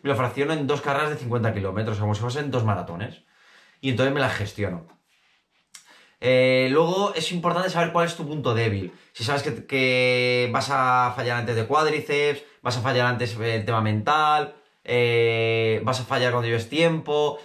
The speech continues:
saber cuál es tu punto débil y tener recursos para ello. Por eso se acopla a la opción B y C. Luego, algo que es muy importante, que esto os vais a reír muchos de los que sois solteros porque lo, me entenderéis,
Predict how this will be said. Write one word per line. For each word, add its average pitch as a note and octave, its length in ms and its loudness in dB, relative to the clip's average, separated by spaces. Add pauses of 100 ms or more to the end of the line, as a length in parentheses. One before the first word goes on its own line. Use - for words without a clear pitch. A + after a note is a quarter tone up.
(160)
saber D#3+ 320 0
cuál F3+ 160 2
es - 80 -8
tu D3+ 180 -10
punto E3 300 0
débil F#3+ 480 0 (160)
y G#3 300 2
tener E3 320 2
recursos D3 420 -4
para G2 260 0
ello. F2+ 220 -6 (720)
Por A#2+ 140 0
eso - 640 -2
se - 160 -6
acopla C3+ 380 0
a - 20 2
la A2+ 60 2
opción A2 280 -2
B G#2 120 0
y G2+ 60 -4
C. - 260 -16 (920)
Luego, G3 420 4
algo G#3 280 2
que F#3 100 -2
es F3 80 -2
muy F3+ 220 -2
importante, D#3+ 880 0
que A#2+ 100 -4
esto B2+ 300 0
os B2+ 260 0
vais C#3 220 0
a C3 80 0
reír C3+ 180 0
muchos B2+ 320 -4
de A#2 60 0
los A2 120 0
que A2+ 120 -6
sois A#2 180 -6
solteros A#2 360 0
porque G2+ 440 -2
lo, G2 140 -2
me G#2+ 160 -2
entenderéis, G#2 640 -2